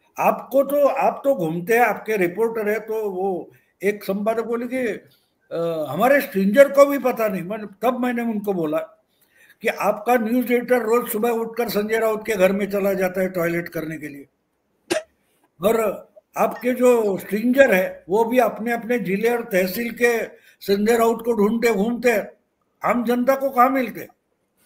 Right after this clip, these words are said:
मैं तो आम जनता से मिलता हूँ और उनकी बात सुनता हूँ। अगर बात नहीं करूंगा तो वो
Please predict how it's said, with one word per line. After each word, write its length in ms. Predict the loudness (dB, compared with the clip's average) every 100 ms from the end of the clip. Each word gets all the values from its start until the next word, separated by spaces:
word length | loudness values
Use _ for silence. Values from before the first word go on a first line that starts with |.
| _ _ _ _ _ _ _ _ _ _
मैं 180 | -4 -2
तो 80 | 0
आम 260 | 2 2 2
जनता 320 | 2 2 0
से 140 | 0
मिलता 340 | -2 -4 -2 -2
हूँ 200 | -2 -10 _ _ _ _ _ -4
और 100 | -2
उनकी 280 | -2 -4 0
बात 260 | 2 2
सुनता 320 | -2 -4 0 0
हूँ। 320 | 0 -6 -16 _ _
अगर 180 | -4 -2
बात 440 | -2 -4 -2 -2 0
नहीं 140 | -4
करूंगा 380 | -2 -2 -2 -4
तो 180 | -4 -4
वो 200 | 0 0